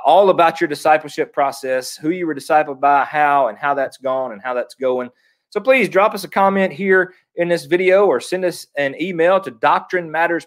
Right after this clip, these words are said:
podcast at gmail dot com, where we believe that doctrine does matter. And as a result of this episode, we believe that discipleship matters as well. I thank you so much for listening to this episode and every other episode that you may have listened to.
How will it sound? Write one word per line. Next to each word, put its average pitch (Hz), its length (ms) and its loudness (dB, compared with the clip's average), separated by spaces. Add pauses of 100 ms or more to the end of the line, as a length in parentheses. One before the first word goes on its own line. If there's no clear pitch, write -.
podcast 170 640 -2
at 131 220 -2
gmail 160 440 -4
dot 151 280 2
com, 180 360 -2 (480)
where 135 160 2
we 165 100 2
believe 160 300 0
that 123 120 -10
doctrine 151 460 0
does 165 280 2
matter. 208 420 0 (320)
And 139 420 -2
as 139 240 0
a 139 40 -6
result 151 360 -2
of - 60 -20
this 156 180 -4
episode, 165 420 -2
we 151 140 -8
believe 160 420 -6
that 135 200 -8
discipleship 143 960 -2
matters 117 500 0 (100)
as 104 140 -18
well. 98 460 -2 (580)
I 135 240 4
thank 185 440 -2
you 151 120 -2
so 143 240 2
much 131 260 -2
for 123 100 -12
listening 120 500 -8
to 117 100 -12
this 117 220 -6
episode 120 520 -2
and 113 120 -2
every 160 240 4
other 139 180 4
episode 131 420 0
that 110 140 -12
you 139 80 -6
may 123 120 -4
have 113 140 -4
listened 117 320 -10
to. 113 280 -8